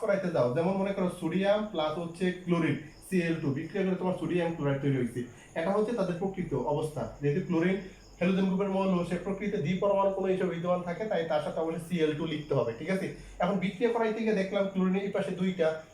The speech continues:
ডান পাশে কয়টা? একটা। এখন সমতা করতে গেলে তার সাথে আমি হাফ দ্বারা গুণ করে টু টু কেটে দিব। তাহলে এই বাম পাশে ক্লোরিন একটা, ডান পাশে ক্লোরিন একটা। তবে অবশ্যই ক্লোরিনের সাথে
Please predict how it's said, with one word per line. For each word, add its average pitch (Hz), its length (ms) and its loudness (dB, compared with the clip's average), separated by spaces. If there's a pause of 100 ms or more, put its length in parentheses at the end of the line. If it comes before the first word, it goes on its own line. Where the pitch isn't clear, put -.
ডান 156 200 4
পাশে 180 200 -2
কয়টা? 170 180 2 (120)
একটা। 175 240 -2 (100)
এখন 196 240 2
সমতা 214 320 0
করতে 233 200 -6
গেলে 233 200 -2
তার 160 140 -2
সাথে 175 180 -6
আমি 170 140 -2
হাফ 139 180 0
দ্বারা 143 220 2
গুণ 165 180 0
করে 190 120 0 (100)
টু 151 120 -4
টু 135 100 -2
কেটে 240 220 -4
দিব। 214 100 -4 (300)
তাহলে 143 180 -2
এই 147 100 0
বাম 156 180 4
পাশে 196 160 2 (100)
ক্লোরিন 202 280 0
একটা, 240 200 -4
ডান 170 160 0
পাশে 151 240 -2
ক্লোরিন 131 300 0
একটা। - 140 -4 (140)
তবে 214 180 6 (420)
অবশ্যই 196 360 0
ক্লোরিনের 185 300 2
সাথে - 120 -8